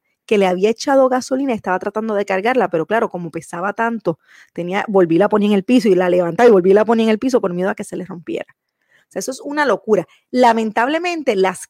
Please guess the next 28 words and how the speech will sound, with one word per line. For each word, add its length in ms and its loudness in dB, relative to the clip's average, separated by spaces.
crisis 640 -6
y, 160 -8
y 180 2
el 140 2
desespero 680 0
de 100 0
la 120 0
gente 580 -6
provoca 420 4
que 160 -4
come-, 380 -6
cometan, 580 -4
este, 340 -4
y, 80 -2
¿verdad? 160 -6
Y 60 -6
con 180 -6
todo 220 -8
respeto, 400 -12
pero 140 -2
tengo 140 -4
que 100 -4
decirlo, 340 -6
me 100 -8
lo 80 -8
tengo 160 -12
que 80 -12
sacar, 340 -16